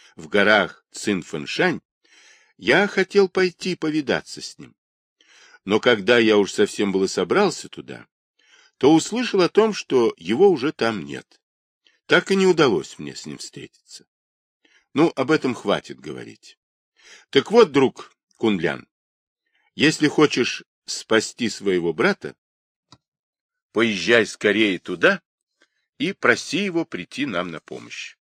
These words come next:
А мы, ожидая его, будем сражаться с этими стервецами.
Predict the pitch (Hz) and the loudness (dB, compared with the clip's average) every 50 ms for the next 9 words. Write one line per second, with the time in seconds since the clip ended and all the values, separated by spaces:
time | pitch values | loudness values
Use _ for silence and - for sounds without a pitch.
0 | _ _ _ _ _ _ _ _ _ _ _ - _ _ 101 110 113 123 190 254 | _ _ _ _ _ _ _ _ _ _ _ -20 _ _ 0 2 4 4 4 2
1 | 254 196 - - 101 98 - 92 92 80 78 92 85 78 73 71 69 67 82 80 | 2 0 0 0 0 -2 0 -2 -4 -2 0 0 0 0 -2 -6 -8 -10 -10 -10
2 | 71 67 62 - _ _ _ _ _ _ _ _ _ - - 143 190 190 220 214 | -10 -12 -14 -16 _ _ _ _ _ _ _ _ _ 2 4 4 6 6 4 0
3 | 190 - - - 185 190 131 120 104 87 82 - _ - - 73 - - 95 87 | -2 -2 -2 0 0 2 2 2 0 0 0 -4 _ -14 -16 -16 -10 -8 -6 -6
4 | - - 80 80 73 - - - 90 82 69 71 - _ - - 71 62 57 57 | -6 -8 -10 -12 -12 -12 -10 -8 -8 -8 -8 -12 -16 _ -16 -14 -14 -14 -16 _
5 | 62 | _